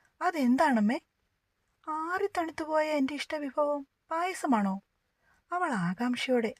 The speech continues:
അമ്മയെ നോക്കി. "പായസമൊക്കെ നാളെ ഉണ്ടാക്കാം.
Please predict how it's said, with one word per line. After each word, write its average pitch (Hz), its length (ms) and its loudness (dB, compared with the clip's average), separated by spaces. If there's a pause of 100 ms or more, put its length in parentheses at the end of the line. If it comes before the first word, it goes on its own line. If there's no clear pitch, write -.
അമ്മയെ 202 400 0
നോക്കി. 190 420 0 (1500)
"പായസമൊക്കെ 302 600 0
നാളെ 196 360 2
ഉണ്ടാക്കാം. 175 440 0